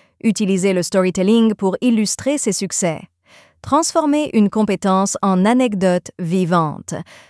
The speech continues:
Racontez un défi précis. Utilisez la méthode star. Situation, tâche, action, résultat.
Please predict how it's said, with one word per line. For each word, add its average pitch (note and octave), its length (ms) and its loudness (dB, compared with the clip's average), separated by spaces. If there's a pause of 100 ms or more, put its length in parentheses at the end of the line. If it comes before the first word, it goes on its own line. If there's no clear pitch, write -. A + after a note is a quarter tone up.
(100)
Racontez B3 640 0
un G3+ 140 2
défi F#3 320 -2
précis. E3+ 640 -4 (520)
Utilisez D#4 540 0
la C#4+ 100 2
méthode G#3 400 0
star. - 640 -4 (500)
Situation, F#3+ 840 -2 (340)
tâche, G3+ 540 -2 (380)
action, F#3+ 520 -2 (460)
résultat. F3+ 640 0